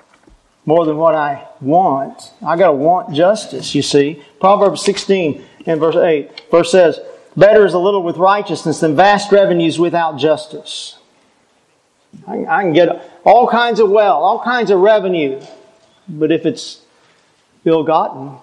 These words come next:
it's nothing. It's gonna destroy my soul forever. I gotta value what's truly important. Eternal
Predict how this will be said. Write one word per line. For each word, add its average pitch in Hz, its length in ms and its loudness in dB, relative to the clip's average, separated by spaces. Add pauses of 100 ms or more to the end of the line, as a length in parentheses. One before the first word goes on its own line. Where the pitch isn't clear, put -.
(1200)
it's 165 240 -6
nothing. 190 420 -2 (480)
It's 156 120 -6
gonna 170 180 2
destroy 175 500 2
my 143 140 -8
soul 170 320 0
forever. 156 500 -2 (1160)
I - 80 0
gotta 180 180 4
value 143 340 0
what's 147 180 -4
truly 170 340 -2
important. 160 680 -4 (1200)
Eternal 175 540 -4